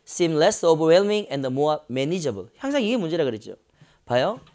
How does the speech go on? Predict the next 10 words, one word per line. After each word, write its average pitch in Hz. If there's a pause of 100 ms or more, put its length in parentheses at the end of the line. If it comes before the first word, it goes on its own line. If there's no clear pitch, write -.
(180)
Easing, 165
편안하게 247
하는 170
거, 131
쉽게 269
하는 170
거. 110
뭐를? 131 (180)
어디로? 151 (320)
변화를 202